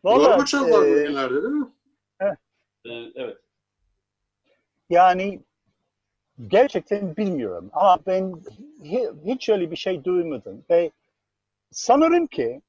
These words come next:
Speaker 1: e, büyük ihtimalle, e, Sovyet Birliği'nin geleneklerine aykırı bir şey. Çünkü, e, Sovyet Birliği'nin özelliklerinden biri matematiğin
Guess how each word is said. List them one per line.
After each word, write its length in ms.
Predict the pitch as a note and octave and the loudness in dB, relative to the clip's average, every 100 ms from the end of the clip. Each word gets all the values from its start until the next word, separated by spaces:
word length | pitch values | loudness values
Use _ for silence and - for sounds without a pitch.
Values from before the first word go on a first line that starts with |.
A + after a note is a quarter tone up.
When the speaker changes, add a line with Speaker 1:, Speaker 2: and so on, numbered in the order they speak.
| _ - | _ -10
Speaker 1:
e, 360 | D#3+ D#3 C#3+ | -6 -6 -6
büyük 240 | C#3+ A3 G#3+ | -8 -10 -10
ihtimalle, 340 | G3+ E3+ F3 | -4 -2 0
e, 420 | G#3 - D3 C#3+ | -2 -4 -8 -10
Sovyet 420 | C3 D#3+ F3 G#3+ - | -6 -4 -4 -8 -8
Birliği'nin 440 | D3+ D#3 D#3+ D3 | -6 -6 -8 -4
geleneklerine 800 | C3+ C3 C#3 C#3+ _ _ F3 D#3+ | -4 -4 -8 -12 _ _ -10 -8
aykırı 560 | - C3+ D#3 - C3+ - | -6 -6 -6 -10 -18 -16
bir 60 | |
şey. 260 | - - - | -16 -16 -16
Çünkü, 400 | - D3 - E3 - _ _ _ _ - | -10 -10 -8 -10 -12 _ _ _ _ -12
e, 40 | C3 B2 A#2+ A#2+ C3 - _ | -8 -6 -6 -8 -10 -20 _
Sovyet 480 | - - D#3 A3 - | -10 -2 -2 -4 -10
Birliği'nin 340 | F#3 E3+ F3 | -8 -8 -6
özelliklerinden 800 | D3+ C#3 C#3 E3 - E3 D3 D3+ | -4 -2 -2 -6 -6 -6 -6 -6
biri 180 | D#3 F#3 | -6 -8
matematiğin 840 | D3 D3 E3 E3+ - G3 D3 E3 | -8 -8 -2 -2 -2 -10 -8 -10